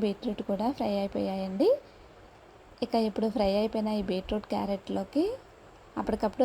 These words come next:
రెడీ చేసిన ఈ వెల్లుల్లి పేస్ట్ వేసుకొని ఒకసారి మొత్తం కూడా కలుపుకున్నామంటే చాలా టేస్టీగా గుమగుమలాడుతూ చాలా బాగుంటుందండి.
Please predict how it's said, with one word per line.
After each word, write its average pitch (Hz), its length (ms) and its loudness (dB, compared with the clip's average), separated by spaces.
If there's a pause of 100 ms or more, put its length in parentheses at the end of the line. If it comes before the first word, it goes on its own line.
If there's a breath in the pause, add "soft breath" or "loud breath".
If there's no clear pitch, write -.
రెడీ 214 180 0 (100)
చేసిన 208 260 -4 (160)
ఈ 202 120 -2
వెల్లుల్లి 202 360 -2
పేస్ట్ 214 300 -4
వేసుకొని 202 520 -4 (260)
ఒకసారి 208 380 -4 (100)
మొత్తం 190 220 -4 (120)
కూడా 208 240 -2
కలుపుకున్నామంటే 190 840 -4 (1080)
చాలా 208 320 -2 (140)
టేస్టీగా 196 520 -6 (160)
గుమగుమలాడుతూ 208 720 -2 (140)
చాలా 214 360 -4
బాగుంటుందండి. 190 680 -2